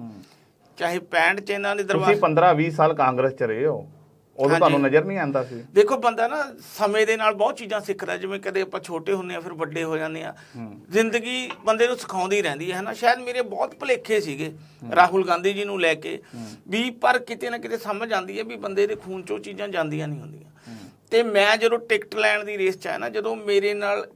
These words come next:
Speaker 2: ਇੱਕ ਇਨ-, ਡਿਸਕ੍ਰਿਮੀਨੇਸ਼ਨ ਹੋਇਆ, ਕਿਉਂ? ਕਿਉਂਕਿ ਤੁਹਾਨੂੰ ਪਤਾ, ਅੱਜ ਚਾਹੇ ਮੈਂ ਕੈਪਟਨ ਸਾਹਿਬ ਨਾਲ ਬੀਜੇਪੀ 'ਚ ਆ, ਮੈਂ ਹਮੇਸ਼ਾ ਪੰਜਾਬ ਦੇ ਮੁੱਦਿਆਂ 'ਤੇ ਖੁੱਲ੍ਹ ਕੇ ਬੋਲਦਾ, ਆਈ ਮੈਂ ਕਾਂਗਰਸ 'ਚ ਬੋਲਦਾ ਸੀ।
Speaker 1: ਚਲੋ, ਆਪਾਂ ਰਾਜਨੀਤਿਕ ਦੌਰ ਵੱਲ ਨਾ ਜਾਈਏ, ਆਪਾਂ ਫਿਰ, ਅ, ਜਿਹੜਾ ਮੁੱਦੇ 'ਤੇ ਗੱਲ ਕਰ ਰਹੇ ਹਾਂ।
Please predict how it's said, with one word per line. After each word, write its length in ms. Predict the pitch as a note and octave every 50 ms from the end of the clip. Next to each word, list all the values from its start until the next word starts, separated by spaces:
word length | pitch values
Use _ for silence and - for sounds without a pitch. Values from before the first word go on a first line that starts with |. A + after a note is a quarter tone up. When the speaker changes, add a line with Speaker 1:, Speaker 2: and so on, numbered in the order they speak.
| _ _ _
Speaker 2:
ਇੱਕ 240 | G#3 G3+ - - - _ _ _ -
ਇਨ-, 260 | A3 A3 A3+ A3+ A3+ - - _ -
ਡਿਸਕ੍ਰਿਮੀਨੇਸ਼ਨ 840 | - G3 G3 G3+ - - A3+ A3+ A#3 A#3 A#3 A3+ G#3+ - A#3 A3+
ਹੋਇਆ, 280 | G#3 F#3 F3 E3 F3 F3+
ਕਿਉਂ? 240 | F3 - G#3+ G#3 G#3+
ਕਿਉਂਕਿ 300 | G#3 G3+ G#3+ G#3 G3+ A3
ਤੁਹਾਨੂੰ 220 | A3+ G#3+ G#3 G#3
ਪਤਾ, 260 | - G3+ G3 G3+ G3+
ਅੱਜ 120 | G3+ F3+ F#3
ਚਾਹੇ 280 | D#3 - F#3+ G3 G3+
ਮੈਂ 200 | G3 G3 F#3+ F#3 F#3 - - - - - - - - _ _ _ _ _
ਕੈਪਟਨ 320 | - F#3+ F#3 F#3+ - F#3 F3+
ਸਾਹਿਬ 200 | F3+ F3 E3+ F#3
ਨਾਲ 200 | F#3+ G3 F#3+ F#3
ਬੀਜੇਪੀ 440 | E3+ F3 E3+ E3 F3+ E3+ E3 E3 D3+
'ਚ 80 | D#3
ਆ, 60 | B2+
ਮੈਂ 140 | C#3+ F#3 A3+ D3 - F#3+ F3 F#3
ਹਮੇਸ਼ਾ 360 | F#3+ G3 G3+ G#3 G3+ C4 B3+
ਪੰਜਾਬ 380 | B3+ A#3+ A3+ A3 G#3 G3+ G3 F#3
ਦੇ 100 | G3 G3
ਮੁੱਦਿਆਂ 260 | G3 G3 F#3+ G3+ G3+
'ਤੇ 80 | G#3 G3+
ਖੁੱਲ੍ਹ 240 | G#3 F#3+ F3+ F3+
ਕੇ 140 | F3 G#3+ A3
ਬੋਲਦਾ, 300 | G3+ G3 G3 G3 G3 G#3
ਆਈ 120 | G3+ G3 G3+
ਮੈਂ 140 | G3+ G3
ਕਾਂਗਰਸ 340 | G3 F3+ E3 D3 C#3 C#3+ D3+
'ਚ 60 | D3
ਬੋਲਦਾ 340 | C#3+ D3 D3+ D3+ D3 D3+ D#3
ਸੀ। 40 | D#3
Speaker 1:
ਚਲੋ, 120 | F3 F#3+
ਆਪਾਂ 440 | G3 F#3 F#3+ G3+ G3+ G3+ G3 D#3+ E3+
ਰਾਜਨੀਤਿਕ 500 | E3 E3 D#3+ D#3+ D#3+ D#3 D3+ D#3 E3+ E3+
ਦੌਰ 240 | D#3 D3+ D3 D3+ D3
ਵੱਲ 180 | D3 D3+ D3 C#3+
ਨਾ 120 | D3 C#3+
ਜਾਈਏ, 260 | C3+ C3+ B2+ C#3 D3+
ਆਪਾਂ 260 | D#3+ D3+ D3+ D#3 D#3
ਫਿਰ, 220 | D3+ D3+ C#3+ D3 D3+ D#3
ਅ, 360 | D#3 D3 C#3+ D3 C3+ C#3 C3+
ਜਿਹੜਾ 260 | C3+ C#3 C3+ C#3 C#3+
ਮੁੱਦੇ 300 | C#3 C3+ B2+ A#2+ C#3 C#3
'ਤੇ 120 | C#3 D3
ਗੱਲ 200 | C3+ C#3 A#2+ A#2
ਕਰ 220 | B2 - B2 A2+ A2+
ਰਹੇ 180 | A2+ B2+ C3
ਹਾਂ। 140 | C3 C#3 D#3